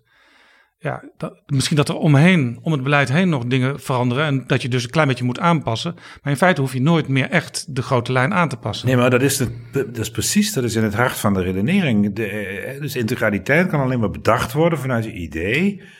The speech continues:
Speaker 2: dat er één sluitende, kloppende, logisch consistente,
Speaker 1: Sluitende
Speaker 2: samenhangende
Speaker 1: aanpak hoor je ook vaak.
Speaker 2: Ja, ja, sluitende aanpak, eh, niemand buitenboord, doorlopende leerlijnen.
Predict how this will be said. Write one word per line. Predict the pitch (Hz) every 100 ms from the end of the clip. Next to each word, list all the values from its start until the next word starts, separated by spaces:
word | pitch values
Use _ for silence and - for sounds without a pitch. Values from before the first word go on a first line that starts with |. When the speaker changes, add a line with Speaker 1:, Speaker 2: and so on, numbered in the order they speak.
| - - _
Speaker 2:
dat | 120 120
er | 117
één | 143 120 117 151 -
sluitende, | - - 123 104 98 110 98 139 185 185 -
kloppende, | - 110 104 107 101 131 156 - -
logisch | - 123 107 104
consistente, | - 95 - - 104 107 117 160
Speaker 1:
Sluitende | 190 190 139
Speaker 2:
samenhangende | 135 175 208 135 165 170
Speaker 1:
aanpak | 135
hoor | 131
je |
ook | 127 120
vaak. | 135 117 240
Speaker 2:
Ja, | 208
ja, | 233 214
sluitende | - 113 92 107 117
aanpak, | 156 175 170 170 160 156
eh, | 147 147
niemand | 139 110 104
buitenboord, | 95 95 131 165 170 170 156
doorlopende | 120 117 110 104 117 123
leerlijnen. | 151 170 175 160 156 151 147